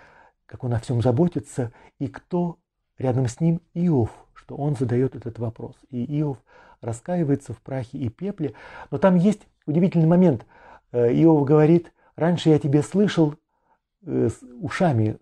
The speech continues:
о тебе говорили, я слышал слова, но теперь я тебя увидел лицом к лицу". Что увидел Иов, мы тоже никогда не узнаем. Но для него это созерцание Бога было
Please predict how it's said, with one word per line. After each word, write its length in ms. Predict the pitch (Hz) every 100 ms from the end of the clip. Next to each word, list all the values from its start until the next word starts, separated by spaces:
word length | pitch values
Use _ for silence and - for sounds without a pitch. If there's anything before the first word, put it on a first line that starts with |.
| _ _
о 140 | 123
тебе 180 | 117 131
говорили, 460 | 120 131 156 160 110
я 80 | 98
слышал 240 | - 110
слова, 480 | - 131 139 127 - _ _ - -
но 80 | 123
теперь 240 | 131 175
я 300 | 151 151 151 _
тебя 220 | 139 139
увидел 580 | - 135 147 123 110 107 _ _ -
лицом 340 | 117 - 135
к 100 | -
лицу". 380 | 113 - - 101 _ _ _ _ _
Что 260 | - - 175
увидел 520 | 180 151 170 143 160
Иов, 360 | 196 214 185 -
мы 100 | 156
тоже 200 | 165 151
никогда 340 | 135 135 131
не 100 | 127
узнаем. 560 | 127 110 113 98 110 - _ - - -
Но 320 | 135 143 156
для 140 | 135 147
него 340 | 151 156 208
это 160 | 165 147
созерцание 640 | 143 139 117 151 147 135
Бога 380 | 127 190 165 151 _ _ _
было 320 | 117 151 143